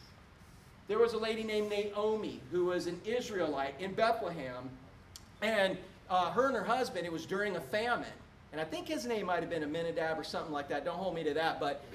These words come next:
but Naomi, she had two sons, and they take off, and they go to Moab. Okay? And God said, "Don't go to Moab. Moab is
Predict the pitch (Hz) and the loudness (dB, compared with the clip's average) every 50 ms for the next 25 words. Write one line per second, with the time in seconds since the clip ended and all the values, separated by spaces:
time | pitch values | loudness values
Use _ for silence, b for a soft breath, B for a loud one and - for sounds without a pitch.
0 | - - 190 180 170 - - - - 180 196 254 302 302 269 226 202 196 - - | -4 0 2 2 2 0 -2 -6 -4 0 4 6 6 8 6 6 4 4 0 -4
1 | - - - - - - 247 262 269 262 254 - - - - 214 202 196 185 - | -10 -14 -10 -8 -4 -2 0 0 0 -2 -2 -6 -10 -2 2 4 4 4 4 0
2 | - - - - - 247 233 214 - - 277 277 277 247 185 156 156 147 - B | -6 -12 -14 -6 -4 -2 -2 -2 -4 -2 -2 0 0 0 -2 -2 -6 -8 -10 B
3 | B B B 208 202 202 196 180 - - 214 240 277 262 - - 285 254 220 214 | B B B 2 4 4 4 2 4 6 6 6 6 4 0 2 4 4 4 4
4 | 226 226 240 247 214 175 160 160 156 - - - - 190 190 190 190 190 - 214 | 4 2 2 2 4 4 4 2 0 0 -6 -10 -4 0 0 2 2 2 4 6
5 | 240 262 254 - 214 196 202 196 196 - 226 214 202 208 233 247 262 262 220 - | 6 6 8 8 8 8 8 6 4 0 -2 -2 -2 -2 2 4 4 4 4 2
6 | - 98 175 - - - - - - - - - - - - - - 160 165 170 | -2 -6 -8 -8 -8 -12 -14 -18 -20 -20 -20 -20 -20 -20 -16 -4 0 0 0 2
7 | 165 190 196 214 220 214 175 165 165 214 233 247 233 - - - - 190 208 269 | 4 4 6 6 6 4 2 0 0 2 2 2 2 2 0 2 4 6 6 6
8 | 277 - 214 240 262 240 180 160 160 175 214 226 214 180 123 120 117 117 117 113 | 6 6 8 8 10 8 8 6 4 4 4 4 4 2 2 0 -2 -2 -4 -6
9 | - - - - - - 156 180 226 254 254 247 226 214 208 208 180 156 - | -8 -12 -18 -20 -14 -2 4 8 10 12 12 12 10 10 8 6 2 0 -4